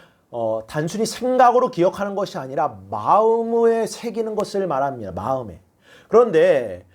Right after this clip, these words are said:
세상에서 마음에 새기는 것과 성경에서 지금 마음에 새기는 것은 그 결이 다릅니다. 왜냐하면 이 마음은 우리의 영혼과 관계되어 있는 것이기 때문입니다. 곧 우리의 영혼에 새겨져야 한다는 것입니다. 무엇이?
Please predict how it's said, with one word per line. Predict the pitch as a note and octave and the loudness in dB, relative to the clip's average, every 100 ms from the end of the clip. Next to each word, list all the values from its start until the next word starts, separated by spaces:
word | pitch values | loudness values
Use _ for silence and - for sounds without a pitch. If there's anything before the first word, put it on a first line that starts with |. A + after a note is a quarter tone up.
| _ _ | _ _
세상에서 | G#3+ A3+ B3 B3 A#3+ B3 G#3+ | -6 -2 0 2 4 6 6
마음에 | C#3+ E3 G#3 G#3+ | 6 6 4 0
새기는 | A3 G#3 A3+ | -6 -6 -4
것과 | E3+ C3+ - F3+ B2+ | -4 -6 -4 -2 -4
성경에서 | - B3 B3 C4 B3+ B3 B3 | -8 -8 2 4 4 0 -2
지금 | G3+ A3+ F#3 | -2 -4 0
마음에 | D3 E3+ A3+ | 4 4 2
새기는 | A3 G#3 A3+ G#3+ | -4 -6 -4 -4
것은 | G3 G3 F#3+ | -6 -6 -4
그 | E3+ F3+ | 0 -2
결이 | - C3+ A3+ | 0 0 0
다릅니다. | A#3 A#2+ C#3 A2 - _ _ | -2 -4 -4 -8 -14 _ _
왜냐하면 | C3+ E3 E3 G3+ | -4 -2 0 -2
이 | F#3 | -2
마음은 | B2+ A#2 C#3+ E3 A#2+ D#3+ - - - | 0 2 2 0 -4 -6 -18 -20 -14
우리의 | A#2+ C3+ D#3 A2 | -6 -4 -4 -2
영혼과 | A2 B2+ F3 G3 G3 F#3+ | -4 -2 -2 -2 0 0
관계되어 | F#3 B2 A#2+ C#3+ C#3 | 0 -10 -4 -2 -2
있는 | B2+ B2 | -4 -6
것이기 | A2+ A2+ G#2 | -6 -8 -12
때문입니다. | G2+ F#2+ F2 E2 _ | -14 -14 -18 -20 _
곧 | D3 F3+ F#3+ _ _ - | 2 2 0 _ _ -16
우리의 | C#3 G3 G3+ C3 | -4 0 0 2
영혼에 | C3 G3+ A#3 B3 A#3+ | 2 2 0 0 -2
새겨져야 | - B3 A#3 C4 B3+ A#3 | -6 -4 0 2 4 2
한다는 | A3 G#3+ A3+ A#3 | 0 -2 -2 0
것입니다. | G3+ - F3 D3+ | -2 -4 -4 -4
무엇이? | A#2 E3 F#3+ G3+ A3 | -2 0 0 -2 -8